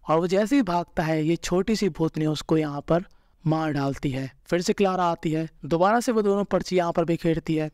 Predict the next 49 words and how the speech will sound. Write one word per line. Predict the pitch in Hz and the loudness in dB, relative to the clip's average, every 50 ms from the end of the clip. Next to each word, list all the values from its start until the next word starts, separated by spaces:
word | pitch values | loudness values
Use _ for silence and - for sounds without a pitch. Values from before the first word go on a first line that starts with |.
| _ | _
और | - 160 196 | 0 0 2
ये | 220 | 0
लोग | 262 240 - | 0 0 2
क्या | 269 247 240 | 2 2 2
देखते | 226 220 208 - - 226 | 2 0 -2 -2 -2 0
हैं | 220 233 | 0 0
कि | 220 240 | 0 0
जो | 208 226 233 | 0 0 0
पर्ची | - 220 202 196 - 214 | 0 -2 -2 -2 -2 -2
पहले | - - 196 202 208 | 0 0 0 0 0
खुल | - - - 220 214 190 | -2 -2 -2 -2 -2 0
चुकी | - 175 - - 165 151 | -2 -2 -2 -2 -2 -4
है, | 143 147 147 - _ _ _ - | -4 -4 -6 -10 _ _ _ -12
सिकुड़ | - - 220 - 254 247 240 | -6 -4 0 2 2 2 2
सी | - 214 185 | 0 0 0
गई | 160 160 156 143 | 0 0 0 -2
है। | 143 143 143 143 - _ _ - | -2 -6 -8 -10 -14 _ _ 0
तो | 160 | 2
ये | 180 | 2
लोग | 208 208 | 2 2
समझ | 196 202 202 208 233 202 | 2 2 2 2 2 2
जाते | 185 208 190 185 - 196 175 | 2 0 0 0 0 -2 -2
हैं | 175 175 175 - _ _ _ - | -2 -4 -6 -10 _ _ _ -2
कि | - 170 | 0 0
अब | 160 147 | 0 2
विन | 143 185 202 208 | 2 0 0 2
कौन | 202 - 196 196 190 | 0 0 -2 -2 -2
सी | - 196 | -2 -2
पर्ची | - 190 175 - - 175 | 0 0 0 0 0 -2
में | 170 | -2
लिखा | 165 160 - 165 | -2 -2 -2 -4
होगा। | 156 151 151 151 151 151 143 - _ _ - | -4 -2 -2 -2 -2 -4 -6 -10 _ _ -6
और | 165 147 156 | -4 -2 0
अगली | 220 202 240 269 262 | 0 2 2 2 2
बारी | 208 190 180 170 170 165 | 2 2 2 2 2 2
आती | 156 147 139 - 160 151 | 0 0 -2 -2 0 0
है | 160 190 233 262 - _ _ _ - 147 | 2 0 0 -2 -6 _ _ _ -8 -4
बेबी | - 170 170 165 147 160 143 | -2 0 0 0 0 0 -2
की | - - 151 131 - - _ _ _ - | -2 -4 -6 -6 -6 -10 _ _ _ -4
और | 156 156 | -4 0
बेबी | 156 190 208 240 226 | 0 0 0 2 2
बड़ा | 240 240 247 | 2 2 2
खुश | 247 - - - 269 285 - - | 0 -2 -4 -2 -2 -2 0 0
होकर | 214 185 - 175 165 | 0 0 0 0 -2
उस | 170 156 - | -2 -4 -2
पर्ची | - 165 160 165 - 190 | -2 0 0 0 0 0
को | - 202 - | 0 0 -2
खोलता | - - 175 170 165 156 - - 151 | -2 -2 -2 -2 -2 -2 -4 -4 -4
है, | 139 143 139 139 | -4 -6 -8 -8